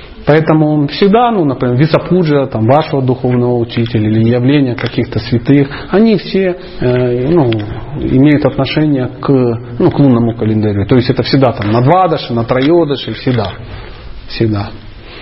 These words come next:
Поэтому явление Прабхупады на следующий день после Джанмаштами. Всегда.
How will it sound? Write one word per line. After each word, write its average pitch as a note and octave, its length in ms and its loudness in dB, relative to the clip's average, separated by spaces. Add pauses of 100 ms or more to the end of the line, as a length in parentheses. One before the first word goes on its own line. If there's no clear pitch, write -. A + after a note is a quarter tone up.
(120)
Поэтому C3 560 2
явление D3+ 360 0
Прабхупады D#3 440 -2
на F3+ 320 0
следующий A3 320 -2
день G3 200 0
после D3+ 280 -2
Джанмаштами. B2+ 640 -2 (140)
Всегда. B2+ 400 2